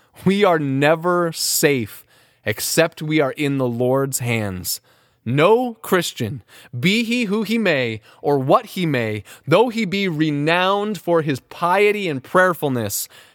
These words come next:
can exist a day without falling into great sin unless the Holy Spirit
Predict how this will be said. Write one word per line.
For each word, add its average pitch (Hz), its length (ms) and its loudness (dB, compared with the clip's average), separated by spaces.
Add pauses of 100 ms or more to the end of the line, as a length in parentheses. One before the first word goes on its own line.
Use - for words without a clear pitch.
can 147 180 -2
exist 147 680 -2
a 143 100 0
day 123 640 0
without 156 540 0
falling 156 480 2
into 131 180 -2
great 151 460 2
sin 127 560 0 (440)
unless 135 600 2
the 127 200 0
Holy 165 500 0
Spirit 117 600 -2